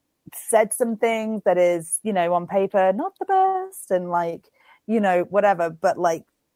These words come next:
in terms of, like, real crime and in terms of real abuse and manipulation, like, the amount of overwhelming evidence that not only disproves that he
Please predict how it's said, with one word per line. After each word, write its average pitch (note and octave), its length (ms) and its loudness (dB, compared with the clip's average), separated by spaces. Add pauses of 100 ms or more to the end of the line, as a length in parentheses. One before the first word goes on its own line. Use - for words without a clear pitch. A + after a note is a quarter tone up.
(120)
in G#3 160 0
terms A#3 400 0
of, G3+ 100 0
like, F3+ 140 2
real F#3+ 300 2
crime F3+ 400 -4
and F3 80 -8
in E3 80 -8
terms F#3 260 -6
of E3 140 -4
real E3 320 2
abuse D#3+ 340 -6
and F3 120 -8
manipulation, E3+ 760 -6 (460)
like, E3+ 340 -2 (200)
the F#3 260 -4
amount F#3 480 -2
of E3+ 200 -4 (140)
overwhelming F3+ 640 -2
evidence D#3+ 420 -4
that E3 140 -2
not - 220 -4
only G#3 280 -2
disproves F3 720 -4
that - 160 -4
he G3+ 500 -6